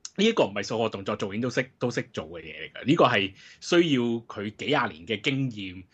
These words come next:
同埋好多撞板，噉先至去學識到做呢樣嘢。呢啲人，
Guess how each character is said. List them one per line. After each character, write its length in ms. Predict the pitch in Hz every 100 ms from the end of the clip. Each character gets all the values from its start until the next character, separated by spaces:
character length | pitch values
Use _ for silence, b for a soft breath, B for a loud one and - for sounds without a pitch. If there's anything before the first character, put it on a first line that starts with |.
| B _
同 140 | 110
埋 80 | 95
好 80 | 120
多 100 | 151
撞 320 | 123 95 98
板， 400 | 104 - 104 127 b b
噉 160 | - 135
先 160 | 151 156
至 80 | 123
去 260 | 110 104 101 _
學 200 | - 113
識 260 | 107 - - -
到 100 | 98
做 200 | 113 104 113
呢 0 |
樣 180 | 107
嘢。 220 | 92 90 151
呢 100 | 214
啲 140 | 226
人， 160 | 107